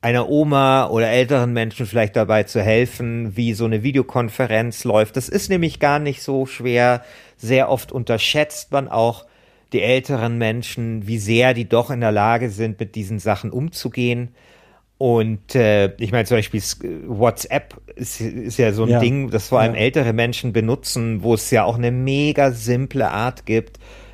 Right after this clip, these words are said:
Speaker 1: eine Videokonferenz abzuhalten, dann zum Beispiel mit den Enkeln oder sowas. Also ich glaube, das sind so Dinge,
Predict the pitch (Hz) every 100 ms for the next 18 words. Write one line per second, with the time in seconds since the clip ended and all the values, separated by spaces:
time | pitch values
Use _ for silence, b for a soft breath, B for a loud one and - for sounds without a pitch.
0 | - 117 113 143 127 110 101 - 95 95
1 | 92 - 95 - - 87 95 95 - 107
2 | 104 101 98 - 98 98 95 101 98 101
3 | 101 98 104 107 104 98 98 101 - -
4 | - 90 - 53 - - 117 110 117 B
5 | B B - 120 - 113 110 131 135 123
6 | 143 175 151 135 113 120 131 135